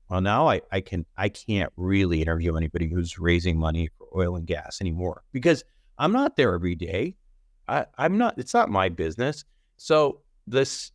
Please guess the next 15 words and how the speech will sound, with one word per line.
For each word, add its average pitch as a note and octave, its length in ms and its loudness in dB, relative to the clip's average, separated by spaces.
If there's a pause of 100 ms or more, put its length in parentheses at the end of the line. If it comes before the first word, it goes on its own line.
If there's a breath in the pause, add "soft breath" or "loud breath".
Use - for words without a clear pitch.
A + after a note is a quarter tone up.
you C#3+ 300 -2
guys F3+ 320 2
know A2 180 0
this F#2 220 -6
too, B2 460 -2 (340)
Russ B2 300 2
and A#2+ 120 -2
Joey. A2+ 460 2 (240)
The D3 100 -2
second E3+ 520 0
you D3 260 2
interview A#2+ 500 0
somebody, G2 560 2
people E3 480 0
who, C#3 380 -2